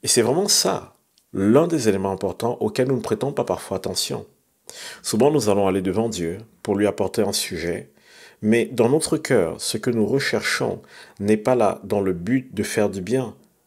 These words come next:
mais dans le but d'obtenir pour satisfaire nos passions. C'est aussi ce que la Bible dit. Celui qui demande dans le but de satisfaire ses passions n'obtient pas de Dieu.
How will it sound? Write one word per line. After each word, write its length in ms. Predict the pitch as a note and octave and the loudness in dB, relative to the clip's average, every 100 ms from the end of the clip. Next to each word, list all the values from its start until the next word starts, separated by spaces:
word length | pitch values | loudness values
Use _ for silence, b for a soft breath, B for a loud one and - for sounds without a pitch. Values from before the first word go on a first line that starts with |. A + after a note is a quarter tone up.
| _ | _
mais 120 | G#2 F#2+ | -4 0
dans 160 | F#2+ | 0
le 140 | F#2 F2+ | 0 0
but 320 | F2 B2+ E2+ | 0 -2 0
d'obtenir 680 | G2 - - G2+ G#2 F2+ | -2 0 -4 0 0 -2
pour 220 | G2 - G#2+ | -6 -6 -2
satisfaire 500 | G#2 - - - F2+ | -2 -2 -2 0 0
nos 80 | |
passions. 480 | F#2 G2 - - G#2+ - _ | 0 0 -2 -4 -8 -16 _
C'est 140 | - | -4
aussi 160 | G2+ - | -2 0
ce 80 | - | 0
que 80 | |
la 80 | G#2+ | 0
Bible 260 | G2+ A2+ A#2+ | 0 0 -2
dit. 240 | A#2 B2 - B B B B B B | -2 -8 -12 B B B B B B
Celui 300 | - G#2+ C3+ | -2 0 -2
qui 120 | A#2+ | -2
demande 480 | F#2 G#2+ A2+ B2 G2+ | 2 4 6 4 4
dans 140 | G#2 | 2
le 140 | G#2 | 2
but 340 | F#2 F2+ A#2+ G#2+ | 0 -2 -4 -2
de 60 | B2+ | -2
satisfaire 480 | - F#2+ A2+ A2+ | -2 -2 -2 0
ses 140 | G2+ - | 0 -2
passions 260 | G2 - | -2 -2
n'obtient 360 | A2 G2 - B2 | 0 -2 -2 -4
pas 180 | A#2+ G#2+ | 0 -2
de 100 | E2+ | -2
Dieu. 220 | D#2 C#2+ | -8 -14